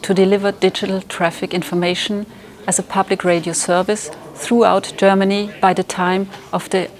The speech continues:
ifa two thousand and seventeen. Politicians support the introduction of D A B plus in cars. They have done so with the draft to amend Germany's Telecommunications Act, stipulating that higher quality audio receivers should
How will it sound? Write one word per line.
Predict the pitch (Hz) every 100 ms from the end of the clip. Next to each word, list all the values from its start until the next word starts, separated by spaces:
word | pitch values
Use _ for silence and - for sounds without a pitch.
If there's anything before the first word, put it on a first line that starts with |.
| - -
ifa | 214 214 208 196 196 - - -
two | - 196
thousand | - 170 165 185 180 -
and | 185
seventeen. | 190 180 185 - 175 170 - - - -
Politicians | - 226 220 - 254 190 175
support | - - 214 208 214
the | 214
introduction | 196 - 185 196 - 190 175 175 196 -
of | 190 180 -
D | 196 196
A |
B | 170 180
plus | - 202 185 -
in | 175
cars. | 180 - 196 160 - - - - - - - -
They | 202
have | 202 -
done | 208 214 226
so | - 214
with | 220 196 190 190
the |
draft | 185 190 185 202 -
to | - 196
amend | 190 185 196 196
Germany's | - 185 180 185 190
Telecommunications | - 190 - 208 196 196 208 196 - 185 -
Act, | 180 - - - - - - - - -
stipulating | - 269 262 220 185 175 - 196 190 185
that | 190 -
higher | 208 208
quality | - 202 196 196 - 196
audio | 196 185 180 185
receivers | 190 190 - 190 196 196
should | - -